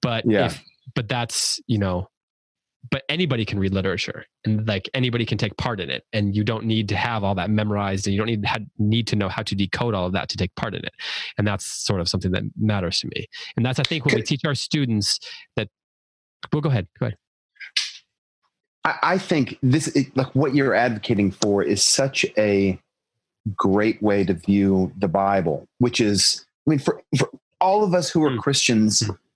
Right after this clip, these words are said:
Speaker 2: um, it is so tempting to read the Bible as just sort of, like, layer upon layer upon layer of symbol. So, um,
Speaker 1: Mm-hmm.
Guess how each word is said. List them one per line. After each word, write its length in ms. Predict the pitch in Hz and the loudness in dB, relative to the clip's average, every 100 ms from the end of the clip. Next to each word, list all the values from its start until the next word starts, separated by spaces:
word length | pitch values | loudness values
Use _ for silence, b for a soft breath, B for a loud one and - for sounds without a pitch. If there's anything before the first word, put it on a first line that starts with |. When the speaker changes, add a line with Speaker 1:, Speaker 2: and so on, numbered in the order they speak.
| _ 123 | _ 0
Speaker 2:
um, 440 | 120 113 95 92 - B B B B B | 2 2 2 -2 -10 B B B B B
it 120 | 151 | 0
is 200 | 131 - | 2 2
so 280 | - - 151 | 2 4 2
tempting 500 | 147 - 135 - 113 | 0 0 0 2 0
to 160 | 98 113 | 2 2
read 580 | 101 98 107 117 113 101 | 4 4 6 4 2 2
the 100 | 98 | 0
Bible 600 | 87 98 107 95 90 - | 2 2 2 4 2 2
as 240 | 107 98 95 | 0 0 0
just 340 | - 101 - | 0 2 2
sort 140 | 110 92 | 2 2
of, 80 | 85 | 2
like, 180 | 90 - - | -2 -4 0
layer 720 | 98 95 107 117 120 117 98 | 2 4 4 4 4 4 2
upon 600 | - 95 - 98 90 90 98 | 2 -2 0 2 2 4 4
layer 380 | 107 107 98 | 4 4 2
upon 440 | 95 98 107 98 95 | 0 -2 0 2 4
layer 280 | 101 98 92 | 4 2 0
of 180 | 95 | 0
symbol. 600 | - - 143 139 85 50 _ B B B | 0 2 2 2 0 -2 _ B B B
So, 580 | - - 143 101 67 - _ _ _ _ | 0 2 4 2 0 -6 _ _ _ _
um, 320 | 123 113 104 | 2 4 4
Speaker 1:
Mm-hmm. 140 | 95 | 2